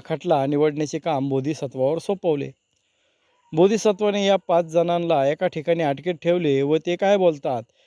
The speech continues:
हे ऐकण्यासाठी त्या स्थानाच्या आसपास आपल्या गुप्तहेरांची योजना केली.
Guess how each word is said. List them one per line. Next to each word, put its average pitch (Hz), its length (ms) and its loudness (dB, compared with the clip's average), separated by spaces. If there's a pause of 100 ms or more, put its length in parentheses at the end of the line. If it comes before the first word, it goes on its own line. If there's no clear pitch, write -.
(220)
हे 165 40 4
ऐकण्यासाठी 170 760 0
त्या 160 240 -4
स्थानाच्या 139 600 -4
आसपास 120 540 -2
आपल्या 160 280 -2
गुप्तहेरांची 139 800 -2
योजना 185 340 2
केली. 117 260 -10